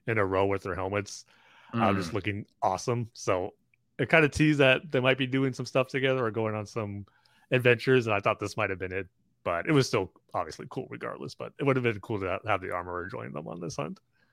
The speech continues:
Speaker 2: Yeah.
Speaker 1: But then again, we wouldn't have gotten the flashback with Grogu, so <laughs> if she
Speaker 2: That's
Speaker 1: wasn't
Speaker 2: true.
Speaker 1: making
Speaker 2: That's
Speaker 1: his new
Speaker 2: true. Yeah,
Speaker 1: armor.
Speaker 2: she had to stay behind to give us the exposition.
Speaker 1: Exactly. <laughs>
Speaker 2: Um,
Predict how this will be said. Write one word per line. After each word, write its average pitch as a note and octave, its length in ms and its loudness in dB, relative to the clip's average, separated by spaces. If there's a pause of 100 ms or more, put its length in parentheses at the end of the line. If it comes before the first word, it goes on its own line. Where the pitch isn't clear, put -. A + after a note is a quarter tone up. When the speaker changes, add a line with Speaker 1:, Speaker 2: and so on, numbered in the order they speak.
(540)
Speaker 2:
Yeah. A2+ 260 2
Speaker 1:
But C#3+ 100 6
then E3+ 120 8
again, D3 280 6
we D3 80 10
wouldn't D3 180 8
have B2+ 80 2
gotten B2+ 220 4
the A#2 80 0
flashback G#2+ 420 2
with G2 160 -6
Grogu, E2 380 -10
so F#2 240 -4
<laughs> - 520 4
if D3 120 4
she C3+ 100 2
Speaker 2:
That's E3+ 200 8
Speaker 1:
wasn't G2+ 120 2
Speaker 2:
true. C3 140 8
Speaker 1:
making D#2 100 -2
Speaker 2:
That's B2 240 6
Speaker 1:
his G#2 100 -2
new F#2+ 60 6
Speaker 2:
true. G#2+ 140 2
Yeah, G#2+ 80 6
Speaker 1:
armor. E2 80 0
Speaker 2:
she - 160 6
had D3 140 8
to C3+ 80 8
stay C#3+ 200 8
behind A#2 400 6
to G#2+ 60 2
give G#2 160 2
us G2+ 100 2
the G2+ 160 -2
exposition. F#2+ 680 -4
Speaker 1:
Exactly. A#2 420 -2 (640)
<laughs> - 100 -14
Speaker 2:
Um, F2+ 600 0